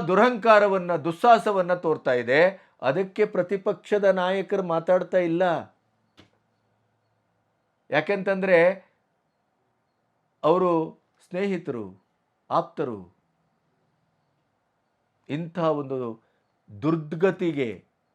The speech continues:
ಪ್ರತಿಪಕ್ಷದ ನಾಯಕ ಮತ್ತು ಪ್ರತಿಪಕ್ಷ ಬಂದಿದೆ ಅಂತ ಆದ್ರೆ, ನಮ್ಮ ದೇಶದ ವರ್ತಮಾನ ಮತ್ತು ಭವಿಷ್ಯ ಎಷ್ಟು ಆತಂಕದಲ್ಲಿದೆ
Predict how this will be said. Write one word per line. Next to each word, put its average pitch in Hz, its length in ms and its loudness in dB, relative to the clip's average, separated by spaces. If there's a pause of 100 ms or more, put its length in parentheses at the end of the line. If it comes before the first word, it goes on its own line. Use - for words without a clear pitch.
(140)
ಪ್ರತಿಪಕ್ಷದ 170 680 -6
ನಾಯಕ 143 500 -6
ಮತ್ತು 131 400 -8
ಪ್ರತಿಪಕ್ಷ 139 640 -10
ಬಂದಿದೆ 123 460 -4
ಅಂತ 123 200 -4
ಆದ್ರೆ, 113 440 -4 (840)
ನಮ್ಮ 139 240 -4
ದೇಶದ 127 840 -6
ವರ್ತಮಾನ 143 560 -6
ಮತ್ತು 113 320 -14
ಭವಿಷ್ಯ 127 500 -6 (420)
ಎಷ್ಟು 151 380 -6
ಆತಂಕದಲ್ಲಿದೆ 123 1120 -6